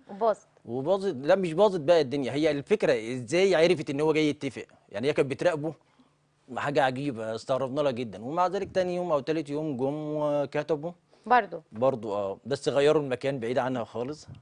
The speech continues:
Speaker 2: وكانوا محددين مكان معين وغيروا المكان، و-، ومع ذلك قعدوا فترة وما سكتتش إلا لما طلقتهم برضو، ورجعوا تاني واتطلقوا تاني. <laughs> تاني.
Speaker 1: تاني.
Speaker 2: آه.
Speaker 1: لا، هنتكلم في الموضوع ده بس بعد شوية.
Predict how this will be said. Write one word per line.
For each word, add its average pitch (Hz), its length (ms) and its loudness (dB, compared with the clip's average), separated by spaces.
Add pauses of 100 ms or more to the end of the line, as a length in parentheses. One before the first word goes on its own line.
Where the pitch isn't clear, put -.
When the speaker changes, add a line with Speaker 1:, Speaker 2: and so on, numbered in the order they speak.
(120)
Speaker 2:
وكانوا 127 400 -6
محددين 131 440 -4
مكان 123 240 -6
معين 120 340 -6
وغيروا 107 800 -6
المكان، 120 480 -4 (540)
و-، 151 540 2
ومع 156 380 4
ذلك 185 240 0
قعدوا 160 280 4
فترة 156 320 -2
وما 160 340 -2
سكتتش 156 380 -8
إلا 156 100 -2
لما 135 120 -6
طلقتهم 135 460 -4
برضو، 117 240 -8 (720)
ورجعوا 139 360 2
تاني 135 320 -2
واتطلقوا 135 500 -2
تاني. 123 280 -6 (400)
<laughs> - 1200 -20
تاني. 127 380 2
Speaker 1:
تاني. 233 400 2
Speaker 2:
آه. 117 380 -2
Speaker 1:
لا، 262 240 0
هنتكلم 330 300 0
في - 80 -8
الموضوع 226 340 -2
ده 247 100 2
بس 214 220 -6
بعد 175 340 -2
شوية. 170 280 -4